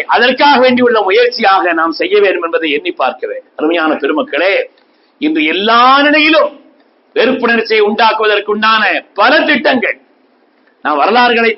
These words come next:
தெரிந்து வைத்திருக்க வேண்டும் என்பதற்காக சொல்கிறேன். பொதுவாக இன்றைய காலகட்டத்திலே பாட புஸ்தகங்களில் இருக்கக்கூடிய அந்த நிலைகளில் எல்லாம்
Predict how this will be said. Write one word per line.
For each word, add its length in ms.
தெரிந்து 260
வைத்திருக்க 380
வேண்டும் 220
என்பதற்காக 480
சொல்கிறேன். 360
பொதுவாக 400
இன்றைய 240
காலகட்டத்திலே 720
பாட 300
புஸ்தகங்களில் 640
இருக்கக்கூடிய 480
அந்த 180
நிலைகளில் 480
எல்லாம் 420